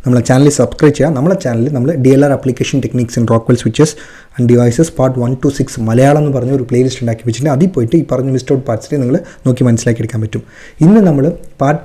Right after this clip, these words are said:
ത്രീയിൽ നോക്കാൻ പോണ കാര്യങ്ങൾ എന്തൊക്കെയാണെന്ന് പറഞ്ഞാൽ എത്ര വിധത്തിലാണ് നമ്മൾ ഡി എൽ ആർ നെറ്റ്വർക്ക്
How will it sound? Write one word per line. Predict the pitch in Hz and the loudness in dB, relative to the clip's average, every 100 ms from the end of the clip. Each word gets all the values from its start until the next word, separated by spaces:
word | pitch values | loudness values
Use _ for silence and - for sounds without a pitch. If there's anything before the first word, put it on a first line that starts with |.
| - - - | -14 -6 4
ത്രീയിൽ | 185 208 151 | 6 6 4
നോക്കാൻ | 139 151 147 147 - _ - - | 2 -2 -4 -6 -16 _ -20 -2
പോണ | 131 135 135 | 0 2 2
കാര്യങ്ങൾ | 127 135 127 | 4 4 4
എന്തൊക്കെയാണെന്ന് | 113 113 117 113 113 | 0 0 -2 -2 -2
പറഞ്ഞാൽ | 113 180 - - - - 143 | -2 -2 -4 -20 -20 -2 -2
എത്ര | - - 233 156 | 0 2 4 6
വിധത്തിലാണ് | 170 170 156 151 156 | 4 4 2 4 4
നമ്മൾ | 147 131 | 2 4
ഡി | 135 | 4
എൽ | 143 | 4
ആർ | 131 | 2
നെറ്റ്വർക്ക് | 117 131 120 135 | 0 -2 0 0